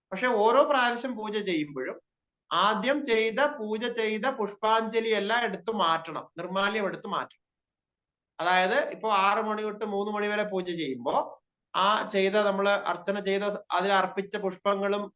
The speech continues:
ആ, പിന്നെ അക്ഷതമൊക്കെ ഉണ്ടല്ലോ, അതെല്ലാം വൃത്തിയാക്കി എടുക്കണം. വൃത്തിയാക്കി എടുത്തിട്ട് ആ ശിവലിംഗം തന്നെ ഉപയോഗിക്കണമെങ്കിൽ അത് ഉപയോഗിക്കാം. അല്ലെങ്കിൽ മണ്ണ് കൊണ്ട് നാല് ശിവലിംഗം ഉണ്ടാക്കി വെക്കുക, ഓരോ പൂജയ്ക്കും ഓരോന്ന് ഉപയോഗിക്കുക. എന്നിട്ട് ഇതെല്ലാം,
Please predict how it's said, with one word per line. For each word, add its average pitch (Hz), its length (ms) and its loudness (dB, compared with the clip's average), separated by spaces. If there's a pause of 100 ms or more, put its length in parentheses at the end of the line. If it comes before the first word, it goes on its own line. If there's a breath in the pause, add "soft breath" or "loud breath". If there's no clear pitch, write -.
ആ, 175 360 2
പിന്നെ 175 320 -6
അക്ഷതമൊക്കെ 196 600 -2
ഉണ്ടല്ലോ, 135 340 -4 (600)
അതെല്ലാം 226 640 0 (420)
വൃത്തിയാക്കി 214 720 0
എടുക്കണം. 135 480 -6
വൃത്തിയാക്കി 233 480 -2
എടുത്തിട്ട് 196 420 -6 (180)
ആ 254 240 2
ശിവലിംഗം 233 440 0
തന്നെ 220 300 -2 (400)
ഉപയോഗിക്കണമെങ്കിൽ 233 880 2
അത് 196 100 2
ഉപയോഗിക്കാം. 180 480 0 (180)
അല്ലെങ്കിൽ 262 600 0
മണ്ണ് 240 260 2
കൊണ്ട് 254 300 0
നാല് 233 240 2
ശിവലിംഗം 226 380 -4
ഉണ്ടാക്കി 208 340 -2
വെക്കുക, - 480 -6 (440)
ഓരോ 262 280 4
പൂജയ്ക്കും 233 460 -4
ഓരോന്ന് 214 380 0
ഉപയോഗിക്കുക. 202 560 -2 (440)
എന്നിട്ട് 254 280 -2
ഇതെല്ലാം, 233 560 0